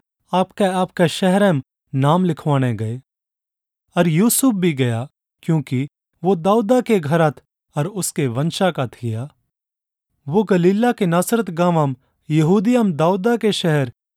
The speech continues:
बैतलहम में गया, ताकि आपकिया मंगेतड़ा मरियमा साथी जो पेटत थी नाम लिखवावे।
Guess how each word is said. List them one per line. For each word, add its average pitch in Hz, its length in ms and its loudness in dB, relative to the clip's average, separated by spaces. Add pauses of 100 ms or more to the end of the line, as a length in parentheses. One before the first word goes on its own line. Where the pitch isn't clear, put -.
बैतलहम 185 720 0
में 123 120 -2
गया, 117 320 -6 (840)
ताकि 220 360 0 (100)
आपकिया 233 480 0
मंगेतड़ा 208 560 2
मरियमा 220 520 2
साथी 156 500 -2 (300)
जो 165 180 2
पेटत 214 540 -2
थी 131 400 -4 (340)
नाम 160 280 0
लिखवावे। 127 600 -6